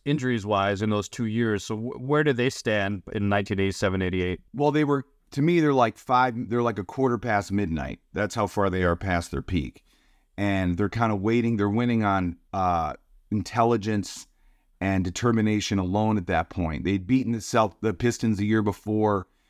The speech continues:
Speaker 2: when they really shouldn't have, and they did it with this play, famous play, where the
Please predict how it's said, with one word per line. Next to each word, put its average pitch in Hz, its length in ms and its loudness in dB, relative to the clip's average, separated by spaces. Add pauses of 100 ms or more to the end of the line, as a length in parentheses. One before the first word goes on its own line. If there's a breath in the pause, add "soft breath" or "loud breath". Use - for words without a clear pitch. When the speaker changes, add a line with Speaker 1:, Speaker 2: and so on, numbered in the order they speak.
(320)
Speaker 2:
when 117 140 -2
they 117 100 2
really 110 280 2
shouldn't 110 320 0
have, 104 240 2
and 98 100 0
they 98 100 2
did 107 180 2
it - 20 4
with 95 200 -2
this 95 180 -2
play, 110 560 0
famous 110 420 0
play, 98 460 0 (400)
where 104 320 2
the 98 200 -4